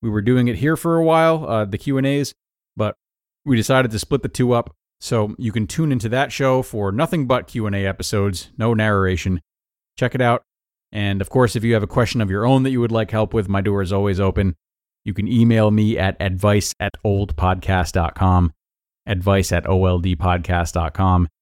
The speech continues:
and I will do my best to support you and create an episode out of your question if you'd like. Don't be shy.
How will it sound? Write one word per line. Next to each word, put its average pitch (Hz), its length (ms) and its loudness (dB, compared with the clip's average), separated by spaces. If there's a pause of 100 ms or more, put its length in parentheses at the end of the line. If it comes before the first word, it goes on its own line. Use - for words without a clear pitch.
(360)
and 101 80 -4
I 92 60 2
will 90 100 0
do 92 120 2
my 87 100 2
best 95 280 2
to 90 100 -4
support 92 400 0
you 95 200 0
and 90 160 -2
create 95 280 0
an 90 100 4
episode 95 420 2
out 90 120 2
of 87 80 0
your 85 100 -2
question 95 500 0
if 85 140 -6
you'd 95 100 -4
like. 107 280 0 (680)
Don't 98 140 -4
be 104 80 -4
shy. 147 340 0